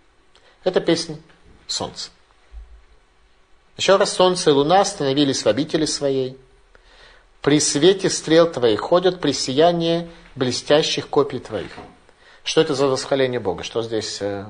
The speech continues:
восхвалительного есть? Что говорит луна? Луна говорит слова, которые царь Давид приводит в псалмах. "Аса ерех лемуадим шемеш юдам его".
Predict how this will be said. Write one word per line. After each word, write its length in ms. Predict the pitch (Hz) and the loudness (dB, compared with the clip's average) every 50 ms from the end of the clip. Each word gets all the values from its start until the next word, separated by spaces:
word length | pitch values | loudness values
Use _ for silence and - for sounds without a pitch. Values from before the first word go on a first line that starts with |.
| 107 | -10
восхвалительного 840 | 107 107 - - 123 113 123 127 127 - 123 120 117 113 113 113 113 - - - - _ _ _ | -10 -8 -6 -2 -2 -2 -2 -4 -6 -8 -8 -8 -6 -6 -6 -6 -8 -10 -20 -20 -20 _ _ _
есть? 300 | - 98 85 - - - _ - - - - - - - | -18 -14 -14 -14 -14 -14 _ -20 -20 -20 -18 -18 -12 -4
Что 180 | - - 180 | 0 2 4
говорит 220 | 175 185 185 180 180 | 4 6 4 4 4
луна? 300 | 165 151 135 123 120 - - _ _ _ _ _ | 2 2 0 0 -4 -6 -14 _ _ _ _ _
Луна 320 | - 139 147 170 190 214 233 | -2 0 2 4 4 4 4
говорит 320 | 220 214 180 170 170 160 | 4 4 4 4 4 2
слова, 300 | - - 151 147 165 175 | 0 0 2 4 4 4
которые 360 | 170 165 156 - 156 147 143 | 2 0 0 0 0 0 0
царь 220 | 139 - 139 131 123 | 0 0 0 0 2
Давид 300 | 127 127 123 139 147 - | 2 0 0 0 -2 -6
приводит 380 | - 123 113 113 113 110 104 | -6 -4 -2 -2 -2 -2 -4
в 40 | - | -8
псалмах. 360 | - - - 101 90 82 - - _ _ _ - - - _ _ _ _ _ _ _ _ _ _ _ - - - - - - - - - - | -10 -8 -8 -8 -8 -10 -10 -14 _ _ _ -20 -20 -20 _ _ _ _ _ _ _ _ _ _ _ -20 -20 -18 -18 -18 -18 -18 -18 -8 0
"Аса 400 | - 127 143 - - - 185 185 | 2 2 2 4 4 4 6 6
ерех 460 | 202 202 196 185 180 180 175 170 170 | 8 8 8 8 8 8 8 6 6
лемуадим 600 | 165 156 151 147 143 139 135 131 127 156 196 214 208 | 4 4 4 6 6 4 4 4 2 0 -2 0 0
шемеш 500 | - - - 180 180 175 170 - - - | 0 0 2 2 2 0 -2 -2 -2 -2
юдам 340 | 143 131 127 135 135 131 | 0 2 2 2 2 2
его". 300 | 123 117 92 82 71 101 | 0 -2 -4 -6 -8 -10